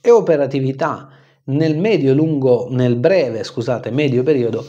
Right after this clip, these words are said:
quello che vi consiglio ancora una volta, se siete interessati ad una formazione, ad una crescita, un'educazione da un punto di vista di gestione dei propri risparmi, di pianificazione, di comprensione di alcuni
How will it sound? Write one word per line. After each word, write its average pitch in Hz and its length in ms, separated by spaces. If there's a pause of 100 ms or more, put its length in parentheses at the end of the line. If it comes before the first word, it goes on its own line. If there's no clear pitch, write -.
(280)
quello 147 220
che 131 80
vi 135 80
consiglio 135 340
ancora 117 240
una 113 140
volta, 113 580
se 147 140
siete 147 220
interessati 127 580
ad 127 100
una 131 220
formazione, 127 540
ad 113 100
una 117 160
crescita, 120 420
un'educazione 120 720
da 120 80
un 120 80
punto 139 260
di 120 60
vista 127 220
di 110 100
gestione 117 440
dei 107 120
propri 113 240
risparmi, 113 720
di 160 160
pianificazione, 143 1040 (260)
di 185 240
comprensione 180 1000 (280)
di 143 100
alcuni 151 720